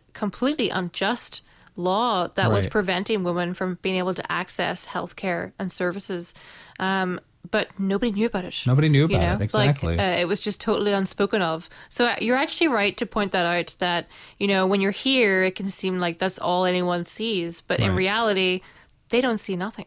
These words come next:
Speaker 2: They don't. And I mean, I hope things have improved and will continue to improve with the advent of social media.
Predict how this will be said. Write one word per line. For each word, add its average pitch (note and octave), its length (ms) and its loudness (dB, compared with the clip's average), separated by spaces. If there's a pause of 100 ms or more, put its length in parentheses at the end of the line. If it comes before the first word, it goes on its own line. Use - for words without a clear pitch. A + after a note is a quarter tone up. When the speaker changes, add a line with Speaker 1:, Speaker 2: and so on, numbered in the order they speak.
(100)
Speaker 2:
They B2 100 4
don't. B2 460 4
And A#2 120 4
I A#2 40 6
mean, A#2+ 200 6
I A#2 160 0
hope B2 360 2
things A2+ 580 0
have A#2 500 -2 (200)
improved B2 580 4
and F#2 160 2
will F#2 120 2
continue A2+ 420 0
to A#2 140 0
improve A2 420 2
with F#2+ 80 -6
the F#2 120 0
advent F#2 380 0
of F2+ 80 -6
social - 300 -2
media. A2+ 500 4